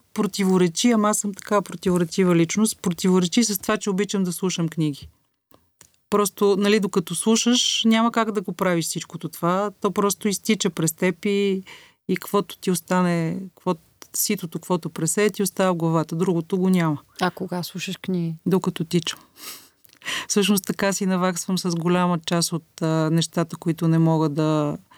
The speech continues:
Speaker 1: да прочета. Примерно, защо не съм прочела Емо Видински или книгата на Тодор Ха-, Хагабола,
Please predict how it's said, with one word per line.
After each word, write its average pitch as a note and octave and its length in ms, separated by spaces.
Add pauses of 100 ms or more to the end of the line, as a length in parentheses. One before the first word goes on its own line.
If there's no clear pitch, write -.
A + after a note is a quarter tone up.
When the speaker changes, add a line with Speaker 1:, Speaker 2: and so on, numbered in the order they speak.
(240)
Speaker 1:
да D#3+ 100
прочета. - 500
Примерно, G3 320
защо F3+ 280
не F#3 80
съм F3+ 180
прочела E3 440
Емо D#3+ 140
Видински D3+ 680 (420)
или F3 180
книгата E3 440
на D#3 120
Тодор D3+ 420
Ха-, - 260
Хагабола, D#3+ 840